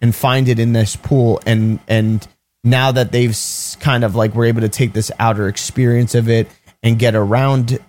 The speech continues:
around all that, that pain and that hurt and that negative reaction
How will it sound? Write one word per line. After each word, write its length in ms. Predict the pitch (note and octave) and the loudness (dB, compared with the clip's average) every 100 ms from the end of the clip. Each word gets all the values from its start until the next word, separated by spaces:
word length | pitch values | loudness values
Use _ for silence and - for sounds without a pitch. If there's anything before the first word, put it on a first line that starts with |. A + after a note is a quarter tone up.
| _ | _
around 440 | A2+ C3 C#3+ C#3+ B2+ | -2 0 2 0 2
all 320 | A#2 A2+ A2 | 2 2 2
that, 340 | G#2+ G#2 - - | 0 0 -2 -4
that 200 | G#2+ - | -4 -2
pain 220 | A#2+ A2+ | 0 0
and 140 | A2 | 0
that 160 | G#2 F#2+ | -2 -2
hurt 240 | A#2 A2 | -2 -2
and 100 | - | -2
that 140 | G#2+ E2+ | -2 0
negative 400 | A#2 A2+ A2+ F#2 | 0 0 -2 -2
reaction 640 | G#2+ G2+ A2+ - C3 B2+ | -2 -2 -2 -4 -4 -4